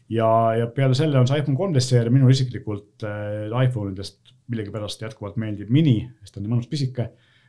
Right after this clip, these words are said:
võib-olla natuke naislik, aga mulle ikkagi meeldib, sest et väikseid telefone praktiliselt ei ole, et see on sihuke surev tõug, et kõik, kui sa tahad endale väikest telefoni, sul ei olegi muud valikut kui S E või kui sa tahad siis sellist ilusamat, tänapäevasemat disaini, siis tegelikult see mini,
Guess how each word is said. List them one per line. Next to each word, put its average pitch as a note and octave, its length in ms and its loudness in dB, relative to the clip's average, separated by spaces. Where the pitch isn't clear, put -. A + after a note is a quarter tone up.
võib-olla A#2 260 0
natuke B2 180 -6
naislik, C3 380 2
aga A2 100 -8
mulle A#2+ 180 2
ikkagi B2 160 -4
meeldib, A#2 260 0
sest - 160 -14
et - 360 -8
väikseid C3+ 300 2
telefone A#2 500 0
praktiliselt C3+ 340 -4
ei C3 60 6
ole, A#2 160 2
et - 80 -12
see G2 80 -8
on - 20 -8
sihuke G#2+ 160 -8
surev B2+ 260 -2
tõug, A#2+ 380 6
et - 400 -12
kõik, A#2 160 -6
kui B2 100 -14
sa - 140 -8
tahad C#3 160 2
endale G#2+ 180 -4
väikest B2+ 300 -2
telefoni, A2 420 -6
sul G#2 200 -12
ei A2 40 -4
olegi A2+ 380 0
muud A#2 240 -2
valikut A2+ 400 -8
kui G#2+ 220 -8
S B2+ 280 4
E D#3 200 4
või C3 180 6
kui A2 140 0
sa G#2 80 -8
tahad A2 320 -4
siis G2+ 160 -10
sellist G2+ 180 -12
ilusamat, B2 460 2
tänapäevasemat A2 640 0
disaini, A#2+ 480 0
siis G2 160 -12
tegelikult G2 400 -10
see G#2+ 160 -12
mini, A#2 260 6